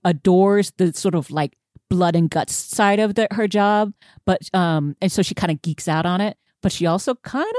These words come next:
is into, like, um, S and M. So it, it kinda leaks out every now and then. And because, um, the son, his name is,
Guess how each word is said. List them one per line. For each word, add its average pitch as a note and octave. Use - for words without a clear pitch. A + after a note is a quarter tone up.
is G#4+
into, C#4+
like, F3+
um, E3
S -
and G#3
M. A3
So A#3
it, A#3
it A3+
kinda C4+
leaks A#3+
out A3+
every G#3+
now F#3
and F3
then. F3+
And F#3+
because, G#3
um, E3
the E3+
son, F3+
his F#3
name D#3+
is, D3